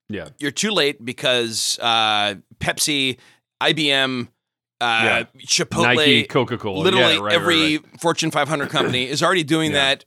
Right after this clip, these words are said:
Speaker 2: regularly, and it's the safest thing in the world to do. In fact,
Speaker 1: Correct.
Speaker 2: it might be the equivalent of, like, dumping on them in the eighties. So
Speaker 1: Sure.
Speaker 2: y-, you're, you're not brave, and you're not,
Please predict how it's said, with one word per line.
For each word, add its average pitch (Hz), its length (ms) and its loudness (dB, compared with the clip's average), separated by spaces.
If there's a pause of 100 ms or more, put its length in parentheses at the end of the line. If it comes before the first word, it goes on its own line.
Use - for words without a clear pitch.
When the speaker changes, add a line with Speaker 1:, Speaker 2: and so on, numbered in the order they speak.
Speaker 2:
regularly, 139 720 0
and 120 120 -2
it's 113 120 -6
the 131 120 -8
safest 143 440 0
thing 135 140 -2
in 131 60 -2
the 123 80 -4
world 120 240 -2
to 113 80 -10
do. 151 340 0 (220)
In 139 100 -6
fact, 143 380 -2
Speaker 1:
Correct. 95 320 -6
Speaker 2:
it 156 100 -2
might 156 240 0
be 156 80 -6
the 143 120 -2
equivalent 139 600 -4
of, 127 180 -4
like, 120 300 -4
dumping 131 340 -2
on 113 140 -2
them 110 180 -4
in 107 80 -6
the 104 140 -2
eighties. 98 400 -6 (320)
So 160 280 2
Speaker 1:
Sure. 147 260 0
Speaker 2:
y-, 151 140 -14
you're, 156 280 0
you're 151 180 -2
not 160 220 0
brave, 117 500 0
and 123 280 -2
you're 113 120 -2
not, 117 300 0